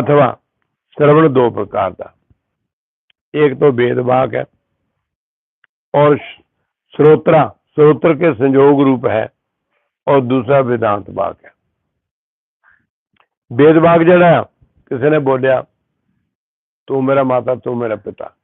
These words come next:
ਕੰਨਾਂ ਦੁਆਰਾ ਸੁਣਿਆ ਤੇ ਫਿਰ ਅੰਦਰ ਗਿਆ, ਬੁੱਧੀ ਦੀ ਪਕੜ ਚ ਆਇਆ। ਇੱਕ ਤੋਂ वेदांत वाक है और श्रोत्र का संयोग रूप से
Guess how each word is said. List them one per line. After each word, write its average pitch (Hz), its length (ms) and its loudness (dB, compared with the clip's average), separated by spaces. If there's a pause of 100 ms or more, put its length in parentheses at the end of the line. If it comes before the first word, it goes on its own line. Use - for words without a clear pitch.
(100)
ਕੰਨਾਂ 131 280 -2
ਦੁਆਰਾ 135 300 0
ਸੁਣਿਆ 113 360 -6 (680)
ਤੇ 98 60 -20
ਫਿਰ 113 200 -8 (160)
ਅੰਦਰ 107 260 -6
ਗਿਆ, 76 200 -20 (840)
ਬੁੱਧੀ 147 260 0
ਦੀ 147 100 0
ਪਕੜ 117 360 -6
ਚ - 120 -16
ਆਇਆ। 85 160 -14 (1600)
ਇੱਕ 165 240 4
ਤੋਂ 196 140 4
वेदांत 156 500 2
वाक 160 140 2 (140)
है 160 220 0 (200)
और 151 160 4
श्रोत्र 139 500 0
का 120 180 0
संयोग 139 480 2
रूप 135 180 0 (120)
से 139 220 2